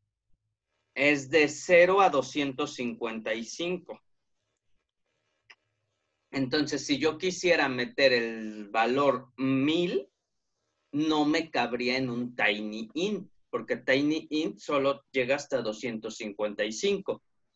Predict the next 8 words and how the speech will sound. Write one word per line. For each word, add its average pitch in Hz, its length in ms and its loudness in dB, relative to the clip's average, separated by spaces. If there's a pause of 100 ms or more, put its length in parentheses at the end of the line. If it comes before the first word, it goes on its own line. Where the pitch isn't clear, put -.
(240)
Entonces, 143 200 -2
por 160 140 6
eso 196 200 2
tienen 185 300 4
que 175 120 2
checar 175 320 0
los 156 220 2
datos, 156 580 2